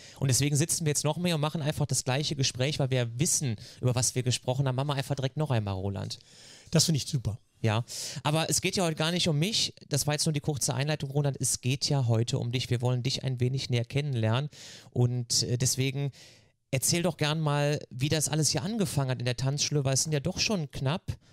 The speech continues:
Speaker 1: dreißig Jahre, oder vertue ich mich jetzt in der Zahl?
Speaker 2: Naja, fünfundzwanzig und ein, ein paar Monate. Also ich weiß noch genau, das allererste Mal war ich hier in Brühl am ersten ersten neunzehnhundertfünfundneunzig.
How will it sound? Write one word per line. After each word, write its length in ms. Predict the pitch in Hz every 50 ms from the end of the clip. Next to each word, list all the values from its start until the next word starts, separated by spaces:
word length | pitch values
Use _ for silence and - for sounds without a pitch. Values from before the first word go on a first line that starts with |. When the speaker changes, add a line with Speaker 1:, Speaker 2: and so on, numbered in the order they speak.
| - -
Speaker 1:
dreißig 480 | - 107 123 160 165 - 202 190 -
Jahre, 220 | 202 196 208 214 214
oder 220 | 214 202 185 175
vertue 380 | - 180 165 - 170 156 135 123
ich 100 | - -
mich 140 | 131 120
jetzt 160 | - 131 - 131
in 60 | 131
der 120 | 131 127
Zahl? 380 | - - 135 123 120 117 120 127 - _ - -
Speaker 2:
Naja, 180 | 156 139 120
fünfundzwanzig 840 | 110 - 151 156 143 127 - - - 113 110 110 - - 113 - 240
und 180 | 175 135 180
ein, 380 | 185 135 120 110 110 117 131 - -
ein 100 | 160 131
paar 200 | 113 - 123 123
Monate. 460 | 117 120 120 117 110 107 - 120 107 117 131
Also 180 | 123 117 - 127
ich 320 | 113 - - - - - - - _ _
weiß 220 | - 160 196 -
noch 120 | 196 175 -
genau, 400 | - 139 127 139 175 196 196 180 - - - - - -
das 80 | 156
allererste 560 | - - 170 190 190 185 185 180 175 - - 147
Mal 320 | 139 139 147 156 160 147
war 160 | 131 147 151
ich 80 | 156 131
hier 160 | - 175 180
in 120 | 165 135 127
Brühl 320 | 131 123 139 151 160 170
am 120 | - 127 175
ersten 420 | 214 160 160 165 - - - 170
ersten 480 | 196 175 147 151 143 - - - 143 139
neunzehnhundertfünfundneunzig. 1300 | 135 147 151 139 - 147 123 - - - 156 139 131 127 120 110 110 113 110 104 - - - - -